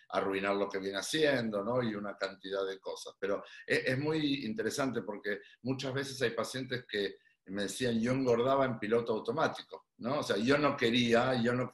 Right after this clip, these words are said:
yo quería estar bien, yo quería estar, pero como que no me daba cuenta por qué no podía. Arre-, cuando me entero que era una adicción, bueno, ni que hablar, porque entonces ya me doy cuenta que cualquier otro intento,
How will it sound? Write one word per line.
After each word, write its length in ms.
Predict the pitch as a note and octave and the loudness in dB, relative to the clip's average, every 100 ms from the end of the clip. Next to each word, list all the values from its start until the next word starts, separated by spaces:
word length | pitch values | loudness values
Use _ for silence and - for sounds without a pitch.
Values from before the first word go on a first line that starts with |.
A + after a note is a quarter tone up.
| - | -6
yo 240 | A#2+ B2 | 4 4
quería 300 | A2+ A#2 B2+ | 4 4 6
estar 240 | B2 A#2 A2+ | 6 2 2
bien, 420 | A2+ A2 A2 A2+ | 4 2 2 0
yo 140 | A2+ | 0
quería 260 | - A2+ B2 | 0 0 0
estar, 120 | A#2+ - - - - | -2 -8 -16 -18 0
pero 220 | G#2+ A2 | 2 2
como 240 | A2+ A2+ | 2 0
que 240 | - A2+ - - | 4 2 2 -6
no 160 | A2+ D#3 | 0 4
me 80 | F#3 | 8
daba 240 | E3+ - | 8 8
cuenta 340 | E3 D3+ C3 | 4 4 2
por 160 | A#2 A2 | 0 -2
qué 120 | - | -2
no 160 | A2 G#2 | -2 -2
podía. 460 | G#2 G2+ G#2 B2+ | -2 0 4 4
Arre-, 400 | D#3 - G#2 A2 - | 4 0 -2 -4 -2
cuando 240 | G#2 G#2 | -2 -2
me 60 | G#2 | -4
entero 280 | G#2 C3 C3 | 2 4 4
que 100 | B2 | 4
era 60 | |
una 100 | A#2+ | 2
adicción, 440 | A2+ G#2+ - C3+ C3 | 2 0 2 2 4
bueno, 240 | A2 G2+ | 2 0
ni 180 | G#2+ A2+ | -2 -2
que 100 | G#2+ | -2
hablar, 420 | G2+ A2 A2+ - | 0 2 2 2
porque 200 | - - | -6 -12
entonces 280 | - A2 G2+ | -6 -4 0
ya 140 | A2 | 0
me 60 | A2 | 2
doy 120 | A2 | 0
cuenta 300 | A2 A2+ - | -2 -4 -4
que 100 | - - | -6 -4
cualquier 340 | G2+ G2 B2+ | -4 0 0
otro 160 | B2+ A#2+ | 2 0
intento, 540 | A2+ A#2+ B2 B2 A2+ | 0 0 2 2 2